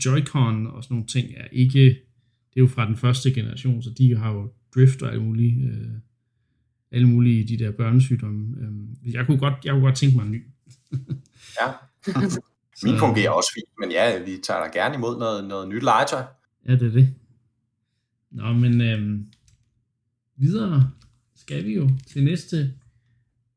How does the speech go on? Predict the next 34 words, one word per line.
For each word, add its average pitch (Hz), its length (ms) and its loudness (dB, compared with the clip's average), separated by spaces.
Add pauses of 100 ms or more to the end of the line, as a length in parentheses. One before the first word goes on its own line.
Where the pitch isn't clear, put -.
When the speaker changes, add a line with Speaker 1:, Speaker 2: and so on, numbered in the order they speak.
(160)
Speaker 1:
øh, 127 840 6
emne 165 380 4
på 151 60 -4
dagsordenen, 131 560 0
og, 120 300 -2
øhm, 110 520 -6 (960)
inden 185 200 2
vi 180 80 4
går 151 120 4
ind 165 140 4
i 139 100 8
lidt, 127 280 8
øh, 113 140 2
direct, 120 640 -2
øh, 107 520 -4 (200)
show, 120 220 -6 (280)
så, 147 440 -4
øhm, 107 640 0 (560)
skal - 160 -2
vi 131 60 10
lige 151 120 8
hurtigt 170 360 -2
runde 135 400 4
en 127 220 6
lidt 123 220 -4 (100)
ældre 165 280 -2
nyhed 160 200 6
også 135 360 0
omkring 135 440 -4 (380)
noget 143 180 -4
kvartalsregnskab 131 840 -2 (180)
fra 110 160 -6
Nintendos 127 420 -2
seneste, 143 600 0